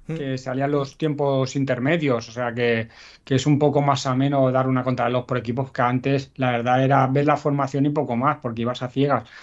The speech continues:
Speaker 2: Pero bueno, si van dando el resultado en directo, como se habla o cosas así, pues está chulo, la verdad.
Speaker 1: Bueno,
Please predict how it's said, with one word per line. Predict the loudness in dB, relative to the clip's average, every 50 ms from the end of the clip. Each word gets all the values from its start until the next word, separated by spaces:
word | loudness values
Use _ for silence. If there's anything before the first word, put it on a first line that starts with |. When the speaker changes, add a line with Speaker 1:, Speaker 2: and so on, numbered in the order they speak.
| -20 -20 -20 -20 _ _
Speaker 2:
Pero | -2 2 4
bueno, | 4 4 4
si | 4 4 4
van | 4 4 4
dando | 4 4 4 6 6 6 6 6 4
el | 2 2
resultado | 0 -2 0 0 0 2 4 4 2 4 4 2
en | 2 2
directo, | 4 4 4 4 2 2 -2 0 4 4 4 4 4
como | 0 -2 -2 0 0 2 2 2 0
se | 0 -2 -2 0
habla | 2 2 2 2 2 2 2 2 4 4
o | 2 2
cosas | 0 -2 -4 -2 -2 0 0 -2
así, | -2 -2 -2 0 0 0
pues | 0 0 -2 0
está | 0 0 0
chulo, | 0 -2 0 0 2 2
la | 0 -2 -4
verdad. | -4 -4 -4 -4 -6 -8 -16 -20 -20 -20 -20 -20 -20 -20 -20 -20 -20 -20 -20 -20 -20 -20 -20 _ _
Speaker 1:
Bueno, | -6 -6 -6 -6 -8